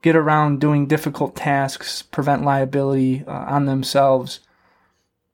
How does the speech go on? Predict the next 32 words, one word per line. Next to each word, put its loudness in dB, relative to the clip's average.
All 4
I'm 0
saying -4
is -4
I 0
think -8
that 0
we 0
have 0
more 0
control 0
over 4
the 2
situation -2
than 2
what 0
we 0
let 2
on. -4
And -2
the -2
main 0
way 2
that 0
we 0
can -4
take 0
control 0
is -2
by 2
developing 0
employees. -2